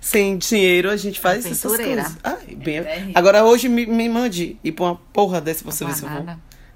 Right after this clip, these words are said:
Speaker 1: Não vou não mais.
Speaker 3: Eu não tenho mais saúde pra isso.
Speaker 2: Não é nada. Olha, as minhas férias inesquecíveis foram as minhas primeiras férias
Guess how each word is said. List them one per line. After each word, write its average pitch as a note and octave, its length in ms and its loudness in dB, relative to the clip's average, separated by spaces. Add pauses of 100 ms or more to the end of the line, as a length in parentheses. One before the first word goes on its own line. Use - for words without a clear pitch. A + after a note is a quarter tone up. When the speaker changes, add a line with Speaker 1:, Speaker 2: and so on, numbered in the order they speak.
(120)
Speaker 1:
Não D#3+ 140 -8
vou D3 140 -8
não C4+ 180 -8
mais. - 320 -10
Speaker 3:
Eu E3 80 -8
não F#3 60 -12
tenho D#3 140 -18
mais - 120 -14
saúde E3+ 260 -10
pra F#3 120 -8
isso. F3+ 160 -10
Speaker 2:
Não C#3 80 -10
é C#3+ 60 -10
nada. D3 380 -12 (760)
Olha, E3+ 240 2 (100)
as F#3+ 240 4
minhas G#3+ 380 -2
férias F#3+ 300 0
inesquecíveis G3 1120 -2 (320)
foram G3 540 -2 (460)
as F#3 120 -2
minhas G3+ 240 -2
primeiras A#3+ 720 -2
férias G3+ 760 -4